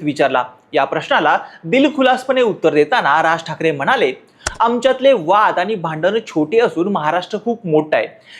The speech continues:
या महाराष्ट्राच्या अस्तित्वासाठी आणि मराठी माणसाच्या हितासाठी ही भांडणं, वाद आणि अन्य सर्व गोष्टी अत्यंत क्षुल्लक आहेत.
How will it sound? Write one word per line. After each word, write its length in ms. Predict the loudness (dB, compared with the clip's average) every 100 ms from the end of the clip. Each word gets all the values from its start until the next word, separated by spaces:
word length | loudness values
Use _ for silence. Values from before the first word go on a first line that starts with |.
| 0
या 100 | 0
महाराष्ट्राच्या 680 | 2 2 2 0 -2 -2 -4
अस्तित्वासाठी 960 | -4 -6 -8 -2 0 0 0 -2 -4 -4
आणि 200 | -2 0
मराठी 480 | 0 2 0 0 -2
माणसाच्या 500 | -2 -2 -2 -2 -2
हितासाठी 760 | -4 -4 -2 0 0 -2 -8 -10 _
ही 120 | 0
भांडणं, 720 | 2 2 -2 0 0 0 0
वाद 240 | 2 2 2 -4 -14 -4
आणि 260 | -2 0 -2
अन्य 360 | 0 0 0 0
सर्व 440 | 0 2 2 4
गोष्टी 360 | 2 2 0 0
अत्यंत 340 | 0 -2 -8 -4
क्षुल्लक 480 | -2 2 4 4
आहेत. 120 | 2